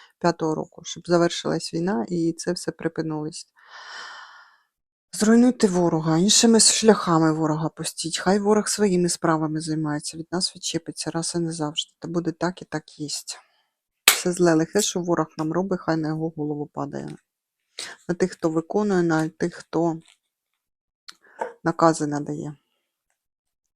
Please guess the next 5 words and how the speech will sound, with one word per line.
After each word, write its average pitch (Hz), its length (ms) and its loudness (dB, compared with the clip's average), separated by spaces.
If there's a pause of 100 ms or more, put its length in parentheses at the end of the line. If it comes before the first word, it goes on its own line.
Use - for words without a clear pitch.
(320)
Скажіть, 196 360 0
покажіть, - 640 -2 (840)
які 202 360 -2
перешкоди 196 600 4
залишились, 175 960 2